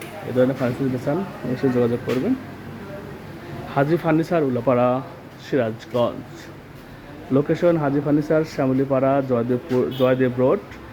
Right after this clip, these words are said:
গ্রামীণ কাস্টমার কেয়ার অফিস সংলগ্ন, পুরনো পিয়াতো মহলের বিপরীত সাইডে, কাদের কাফুল আজার দুই ঘর পূর্ব সাইডে আমাদের শোরুমের ঠিকানা। সবাই চলে আসবেন এবং যোগাযোগের জন্য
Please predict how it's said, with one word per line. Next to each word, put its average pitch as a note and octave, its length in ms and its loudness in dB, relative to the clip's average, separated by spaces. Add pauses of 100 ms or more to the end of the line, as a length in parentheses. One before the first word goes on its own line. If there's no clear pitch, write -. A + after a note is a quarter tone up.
(340)
গ্রামীণ C#3+ 360 4
কাস্টমার E3 440 -2
কেয়ার D3 300 4 (460)
অফিস C3+ 180 0 (100)
সংলগ্ন, B2 420 2 (720)
পুরনো E3 400 4
পিয়াতো E3 340 2
মহলের D#3+ 340 4 (100)
বিপরীত C3+ 420 2
সাইডে, C3+ 320 2 (720)
কাদের D3 300 4
কাফুল D#3+ 320 0
আজার D#3+ 280 4 (1600)
দুই D#3+ 200 8
ঘর F3 180 6
পূর্ব D3+ 160 2 (100)
সাইডে A#2 240 0 (100)
আমাদের A#2 240 -2 (720)
শোরুমের B2 380 0
ঠিকানা। A#2 300 0 (1080)
সবাই C#3 200 6 (100)
চলে D#3 200 6
আসবেন D#3+ 260 2
এবং E3 80 2 (100)
যোগাযোগের D3+ 360 4
জন্য D#3+ 160 0